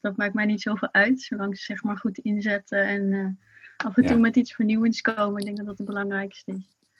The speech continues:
Speaker 2: Ja, ja, precies. Oké. Wat bescheidenheid, eh, dat siert je, zullen we maar zeggen. Ehm, hey,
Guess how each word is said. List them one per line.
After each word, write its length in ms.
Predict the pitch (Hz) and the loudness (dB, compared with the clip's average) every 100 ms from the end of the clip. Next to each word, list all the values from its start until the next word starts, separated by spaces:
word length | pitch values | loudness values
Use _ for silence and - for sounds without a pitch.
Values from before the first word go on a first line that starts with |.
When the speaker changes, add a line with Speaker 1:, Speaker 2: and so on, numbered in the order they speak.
| - | -4
Speaker 2:
Ja, 400 | - 87 73 - - _ | 4 4 4 -6 -14 _
ja, 220 | 87 - | -8 -8
precies. 500 | - - - - - - | -8 -6 -6 -6 -12 -16
Oké. 220 | - 95 - - 92 - | -14 -16 -16 -10 -6 0
Wat 200 | 95 101 | 4 4
bescheidenheid, 800 | 110 - 113 101 98 92 90 - | 2 4 8 8 6 2 -4 -2
eh, 140 | 95 90 | -2 -2
dat 160 | - | -6
siert 320 | - - 73 | -8 -8 -12
je, 100 | - | -16
zullen 180 | - - | -16 -14
we 60 | - | -12
maar 80 | - | -12
zeggen. 240 | 120 113 - - - - - - - | -14 -18 -20 -20 -16 -12 -12 -12 0
Ehm, 500 | 120 113 113 117 127 | 4 6 6 4 4
hey, 280 | 151 147 139 | 8 8 8